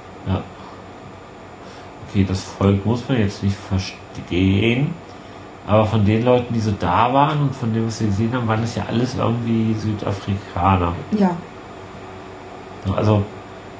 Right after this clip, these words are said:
Speaker 2: Also, das, das Ding ist, in dem Hotel wird eigentlich nur Afrikaans gesprochen.
Speaker 1: Mhm.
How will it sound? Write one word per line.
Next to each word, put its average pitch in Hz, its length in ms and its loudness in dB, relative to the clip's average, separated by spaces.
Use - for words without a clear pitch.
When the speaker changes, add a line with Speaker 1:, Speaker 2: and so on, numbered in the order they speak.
Speaker 2:
Also, 226 220 6
das, - 180 -6
das 220 200 0
Ding 339 200 4
ist, 339 100 -4
in 240 100 0
dem 233 160 6
Hotel 247 340 4
wird 269 140 0
eigentlich 233 220 0
nur 247 160 4
Afrikaans 226 600 -2
gesprochen. 220 560 0
Speaker 1:
Mhm. 104 80 4